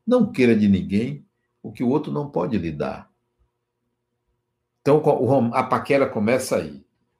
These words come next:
Não, eu não vou pensar em Deus. Não vou. Porque o meu pensar em Deus é um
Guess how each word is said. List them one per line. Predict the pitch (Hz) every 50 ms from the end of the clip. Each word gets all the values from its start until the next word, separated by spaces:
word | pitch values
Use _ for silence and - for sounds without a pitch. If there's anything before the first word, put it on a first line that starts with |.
| _ _ _ _ _ _ _ _ _
Não, | 98 87 78 85
eu | 104 117
não | 123 113 101
vou | 90 101 104 110 113 113 107 101 104 - - _ _ _ _ _ _ _ _ _ _ _
pensar | 107 110 98 101 - - 110 107 110
em | 107 95 87 80
Deus. | 85 87 80 78 73 71 - - - - - 87
Não | 98 123 165 190
vou. | - 92 85 87 78 71 - - _ _ _ _ _ _ _ _ _ _ _ _ _ _ _ _
Porque | - 101 - - 107 101 101 95 98 101
o | - 104
meu | 95 95 110 143 151 151 147 -
pensar | 123 110 101 - - 110 98 95
em | 92 87
Deus | 80 73 90 98 110 127 135 - - - _ _ _ _ _ _ _ _ _ _ _ _ _ _ _ _ _ _ _ _ _ _ _ _ _ _ _ _ _ _ _ _ _ _
é | - 117
um | 123 120